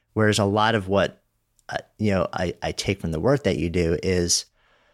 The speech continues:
you know, there's actually a lot more to it than that. <laughs> There's a lot of scaffolding, there's a lot of structure, there are a lot of systems and processes and things that can help get you a lot closer to it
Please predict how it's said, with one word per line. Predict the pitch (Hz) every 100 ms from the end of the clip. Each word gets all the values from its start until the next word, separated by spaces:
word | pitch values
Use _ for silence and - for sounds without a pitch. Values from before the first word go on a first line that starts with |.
| _ _ _ _
you | 117
know, | 120 107 - -
there's | 107 120 110
actually | 127 - 147
a |
lot | 113 104 -
more | 95 82
to | - - 98
it | 80 -
than | 73
that. | 87 73 - _
<laughs> | -
There's | 85 113 -
a | 113
lot | 123
of | 135
scaffolding, | - - 95 92 87 98 76
there's | 87 87
a |
lot | 90 104
of | 110
structure, | - - 92 - 82
there | 87
are | 87
a |
lot | 98 98
of |
systems | - 104 - 90 87
and | 82
processes | - 92 95 - - - - 85
and | 85
things | 98 98 87 87 - _ _ _ -
that | 104 -
can | 104
help | 104 117 101 -
get | - 95 -
you | 92 92
a | 90 90
lot | 87 82 -
closer | - 113 110 107 95
to | 87 - 98
it | 62 -